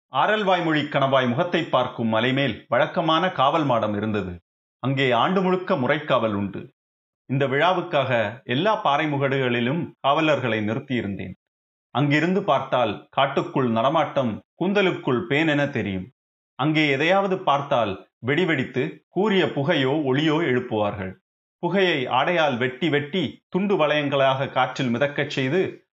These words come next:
அடையாளங்களாக ஆக்கி செய்தி அறிவிப்பார்கள். ஒளியை பலவாறாக மின்ன வைத்து சொற்களாக்குவார்கள். காவலர் தலைவன் மல்லன் பிள்ளை வந்து காத்து நின்றிருந்தான். அவனை கண்டதும் அருகே அழைத்து,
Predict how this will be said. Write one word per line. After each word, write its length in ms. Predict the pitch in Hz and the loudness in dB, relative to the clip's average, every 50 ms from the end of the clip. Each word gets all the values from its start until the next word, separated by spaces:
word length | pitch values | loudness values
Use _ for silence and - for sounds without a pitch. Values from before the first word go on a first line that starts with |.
| _ - 120 | _ -6 -2
அடையாளங்களாக 640 | 139 175 185 180 170 160 151 139 147 143 131 123 | 0 2 2 2 2 0 -2 0 0 2 2 2
ஆக்கி 640 | 120 127 117 117 127 - - - 180 139 98 - _ _ | 2 2 2 2 0 -2 -4 -4 -4 -4 -4 -8 _ _
செய்தி 320 | - - 156 156 147 143 | -4 0 0 0 2 2
அறிவிப்பார்கள். 800 | 135 120 113 113 107 98 92 - - 101 98 95 92 92 92 - _ _ _ _ _ _ _ _ _ _ _ _ _ _ | 0 0 0 0 -2 -4 -6 -6 -6 -6 -4 -4 -6 -8 -10 -10 _ _ _ _ _ _ _ _ _ _ _ _ _ _
ஒளியை 460 | - 131 156 185 196 190 170 151 113 - | -2 0 0 2 2 2 2 0 0 0
பலவாறாக 680 | 139 135 160 170 175 170 160 156 147 143 139 135 139 131 | 0 0 2 2 2 2 2 2 2 0 2 0 0 0
மின்ன 240 | 127 143 165 170 | 0 0 0 2
வைத்து 420 | 156 156 156 147 151 - 220 202 185 | 2 2 0 0 -2 -2 0 0 0
சொற்களாக்குவார்கள். 1080 | - - 156 147 151 - 160 139 127 120 - - 117 107 107 107 95 104 92 92 - _ _ _ _ _ _ _ _ _ _ _ _ _ _ _ _ _ _ _ _ _ _ _ _ | 0 -2 -4 -2 0 0 2 2 2 2 0 -2 -2 0 0 -2 -2 -6 -8 -8 -10 _ _ _ _ _ _ _ _ _ _ _ _ _ _ _ _ _ _ _ _ _ _ _ _
காவலர் 500 | _ - 147 147 165 180 180 170 165 - | _ -2 0 0 2 2 0 0 -2 -2
தலைவன் 420 | - 156 143 139 139 139 139 123 117 | -2 0 0 2 2 2 0 2 2
மல்லன் 320 | 123 135 160 180 185 160 | 0 2 2 2 2 2
பிள்ளை 240 | - 156 151 143 135 | 0 0 0 0 0
வந்து 240 | 123 131 127 120 117 | 0 0 0 0 0
காத்து 340 | - 127 143 - - 143 127 | 0 0 0 0 0 -2 0
நின்றிருந்தான். 680 | 120 117 110 98 101 101 101 92 104 98 92 - _ _ _ _ _ _ _ _ _ _ | 0 0 0 -2 -4 -4 -6 -6 -6 -8 -10 -12 _ _ _ _ _ _ _ _ _ _
அவனை 340 | - 120 135 147 151 151 147 | -4 -2 0 2 2 0 0
கண்டதும் 400 | - 147 143 156 180 165 170 151 | -2 -2 0 0 0 0 0 2
அருகே 320 | 131 123 131 160 156 170 156 | 2 2 2 0 0 2 2
அழைத்து, 640 | 143 135 131 127 123 - 147 139 110 - - _ | 2 2 2 0 -4 -4 -4 -4 -4 -6 -10 _